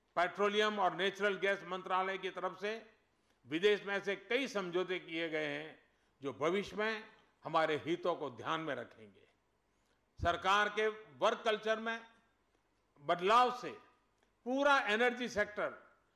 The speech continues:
आज मजबूत हो रहा है और एनर्जी सेक्टर के मजबूत होने से देश को भी एक नया वर्क कल्चर मिलेगा। देश के दूर दराज वाले इलाकों में रहने वालों की जिंदगी में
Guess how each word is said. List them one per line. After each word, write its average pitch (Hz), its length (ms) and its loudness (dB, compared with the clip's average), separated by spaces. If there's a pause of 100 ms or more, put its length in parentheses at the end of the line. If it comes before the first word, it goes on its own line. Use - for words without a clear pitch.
(180)
आज 165 200 4
मजबूत 165 540 -4
हो 214 120 2
रहा 214 340 4
है 226 160 -2 (460)
और 151 160 2
एनर्जी 202 480 2
सेक्टर 180 400 -4
के 170 320 -4 (400)
मजबूत 185 500 -2
होने 190 320 0
से 147 420 -6 (300)
देश 196 360 2
को 196 180 -2
भी 175 200 0
एक 180 460 -4 (200)
नया 165 640 -2
वर्क 160 260 0
कल्चर 147 340 -2
मिलेगा। 107 480 -10 (800)
देश 151 340 -2
के 165 140 -2
दूर 156 300 -6
दराज 175 380 2
वाले 175 280 0
इलाकों 175 360 -4
में 180 140 -4
रहने 165 280 -2
वालों 180 280 -2
की 170 140 -12
जिंदगी 170 380 -10
में 202 260 -12